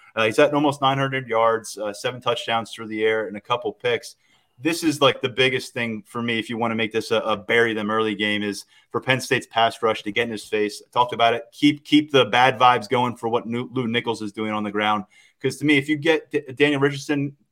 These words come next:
have some momentum, string some series together, whether it's a field goal or even just moving into, into, you know, midfield and, and s-, kinda turning the, the field position game around, that's where you could let this game linger on longer than you'd like it to.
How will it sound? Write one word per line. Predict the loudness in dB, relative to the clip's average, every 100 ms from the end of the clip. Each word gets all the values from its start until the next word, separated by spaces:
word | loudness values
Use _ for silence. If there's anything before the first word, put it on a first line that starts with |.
| _
have | -2 -2
some | -2
momentum, | -2 0 2 0
string | -2 -6 -6
some | -6 -8
series | -4 -4 -4
together, | -2 0 2 0 -2 -14 -6
whether | -2 -2
it's | -4
a |
field | -6 0 2 2
goal | 0
or | 0
even | -2 -6
just | -8 -6
moving | -4 -4
into, | -6 -8 -10 -8
into, | -4 -2 -2
you |
know, | -2
midfield | -4 -4 -6 -2 -2 -2
and, | -4 -8
and | -10
s-, | -10 -12
kinda | -4 -4
turning | -4 -4 -4 -2
the, | -2 -2
the | -4 -4 -4
field | -4 -4
position | -4 -6 -6 -4
game | -4 -2
around, | 2 2 2 -6 _ _ _ _ 0
that's | 4 4 2
where | 0 0
you |
could | 0 0
let | 0 -2
this | -6 -4
game | -2 -2
linger | -2 -2 0
on | 0 0
longer | 0 0 0
than | -2
you'd | -2 -4
like | -6
it | -8
to. | -18